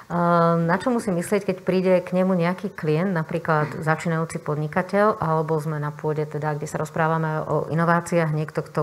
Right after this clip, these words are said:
proste, hú, má úplne niečo nové, chce to uviesť na trh a povie, že "Chcem od vás všetko.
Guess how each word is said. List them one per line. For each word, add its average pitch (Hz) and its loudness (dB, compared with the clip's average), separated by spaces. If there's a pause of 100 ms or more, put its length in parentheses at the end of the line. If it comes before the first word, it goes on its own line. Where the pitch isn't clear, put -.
proste, 147 -2 (240)
hú, 180 4
má 151 -2
úplne 175 0
niečo 160 -2
nové, 160 2
chce 160 -4
to 156 0
uviesť 156 0
na 139 -4
trh 254 0 (720)
a 170 6
povie, 196 4
že 180 4
"Chcem 190 2
od 170 -2
vás 170 2
všetko. - -6